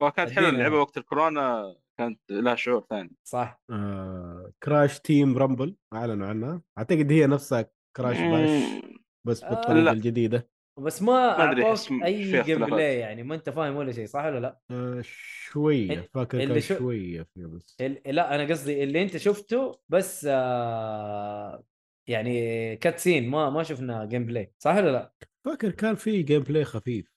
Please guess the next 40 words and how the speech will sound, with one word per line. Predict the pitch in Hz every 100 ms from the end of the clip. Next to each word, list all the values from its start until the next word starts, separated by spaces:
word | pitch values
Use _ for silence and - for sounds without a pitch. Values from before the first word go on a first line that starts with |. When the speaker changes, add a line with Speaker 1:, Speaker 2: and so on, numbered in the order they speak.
| -
Speaker 2:
والله | 196 208
أنا | 202
كأني | 196 220
شفته. | 180 160 - 120 113 107 104
Speaker 3:
خلينا | 117 151 135
نشوف | 113 123 -
اللي | 98 98
موجود | 95 98 92 85
على | 85
الموقع. | 82 82 87 - 110 123 -
Speaker 2:
إيه، | 120 135
شوف، | 185 180 139
آه، | 135 123 120 117 113 117 113 104 71 -
حسون | - 117 - 180 143
يقول | 135 151
لك، | 127 -
آه، | 117 110 107 104 101 101 -
ريمننت | 135 170 147 120 120
العشق. | 127 160 - _ _
أوكي، | - 147 156 110 90 -
مرة | 127 165
شكلك | 139 135 123
تحبها | 123 127 117
يعني. | 110 95 92 - - - - _ 123
Speaker 1:
والله | 151
في | 147
شغلة | - 160 139 123
إن |
شاء | 120 139
الله | 127
أقولها | 135 127
في |
النهاية، | 123 120 131 107
بس | 98 - - _
بخصوص، | - 117 -
آه، | 107 101
بلاي | 101
ستيشن | - 117 107
ستار | - 120 107
يعني. | 92 95 98